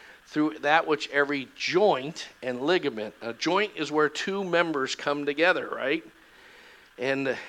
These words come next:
if I move my elbow, guess what keeps it from, like, going that <laughs> way and this way? It has a thing called ligaments or sinews, which is the word for covenant in the New Testament. It's tied together by covenants.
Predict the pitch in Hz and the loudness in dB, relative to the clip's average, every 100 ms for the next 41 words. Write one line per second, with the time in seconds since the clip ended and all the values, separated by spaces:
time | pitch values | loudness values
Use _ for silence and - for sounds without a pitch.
0 | - 135 135 143 165 170 196 196 170 156 | -10 -4 2 4 4 4 2 2 2 2
1 | - 185 220 139 120 139 143 160 190 185 | 4 6 6 4 2 2 0 -2 0 0
2 | - 185 - 170 170 165 151 151 151 - | -2 -6 -2 -4 -2 -2 2 2 2 -2
3 | - - - - 151 160 151 - - 143 | -20 -20 -18 -2 4 4 4 2 4 0
4 | - 185 175 220 - - 135 135 156 - | 2 0 2 2 2 0 -4 -4 -8 -14
5 | - - - - 151 165 180 165 160 185 | -20 -20 -20 -6 -2 4 4 4 -2 -2
6 | 180 185 170 143 214 208 151 143 175 - | 2 4 4 4 2 2 0 -2 -2 0
7 | 143 143 - - 220 190 120 131 170 - | 2 2 2 2 2 0 -2 -2 -2 -4
8 | - - - 147 165 180 170 165 160 202 | -14 -20 -4 0 2 2 2 0 2 4
9 | 208 196 190 208 240 233 185 - - - | 4 4 0 4 4 4 0 -4 -16 -20
10 | - - - _ - _ _ - 127 131 | -20 -20 -20 _ -20 _ _ -12 -8 -4
11 | 127 120 117 107 95 92 - _ - - | -4 -4 -6 -6 -8 -10 -18 _ -20 -20
12 | - - 147 - - 165 180 175 180 185 | -18 -6 -4 -4 2 4 4 2 2 4
13 | 185 180 180 - 214 226 175 - - | 6 4 4 2 4 4 2 0 -8